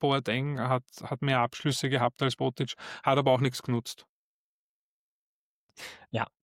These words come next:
Speaker 2: <laughs> ist richtig. Und damit war's eben auch für Salzburg das erste Mal seit dem dreiundzwanzigsten achten, dass sie mal wieder zu Null gespielt hatten, weil eben die Austria ihre Chancen nicht nutzen konnte.
Speaker 1: Genau, oder auch nicht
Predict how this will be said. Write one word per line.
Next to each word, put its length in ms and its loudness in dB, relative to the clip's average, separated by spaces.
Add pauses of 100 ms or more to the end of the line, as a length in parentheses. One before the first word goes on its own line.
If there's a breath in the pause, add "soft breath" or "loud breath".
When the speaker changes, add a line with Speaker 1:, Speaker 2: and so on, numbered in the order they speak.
(120)
Speaker 2:
<laughs> 600 2
ist 280 4
richtig. 440 4
Und 160 4
damit 280 4
war's 220 4
eben 200 4
auch 180 4
für 460 4 (220 loud breath)
Salzburg 640 2
das 160 0
erste 360 2
Mal 120 4
seit 180 -2
dem 140 0
dreiundzwanzigsten 760 2
achten, 480 0 (300 loud breath)
dass 180 0
sie 100 0
mal 200 4
wieder 180 4
zu 140 2
Null 240 6
gespielt 460 -4
hatten, 220 -4
weil 120 -2
eben 120 -2
die 120 0
Austria 300 0
ihre 200 0
Chancen 380 -2
nicht 200 -4
nutzen 300 -6
konnte. 340 -8 (340)
Speaker 1:
Genau, 300 0
oder 360 4
auch 260 2
nicht 360 -2